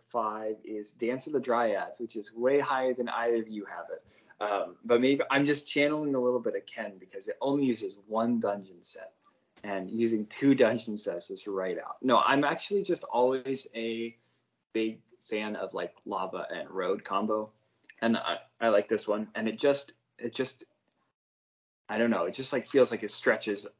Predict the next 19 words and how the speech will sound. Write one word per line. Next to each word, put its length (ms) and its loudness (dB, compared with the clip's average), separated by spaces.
uh, 80 -12
like, 180 -4
everything 420 2
you 100 -2
can 340 -6
out 220 -2
of, 140 -6
uh, 180 0
the 180 0
sets. 480 -2
Um, 480 -4
I 720 4
think 180 4
it 120 4
does, 280 6
uh, 300 -18
suffer 420 2
just 340 0
a, 260 2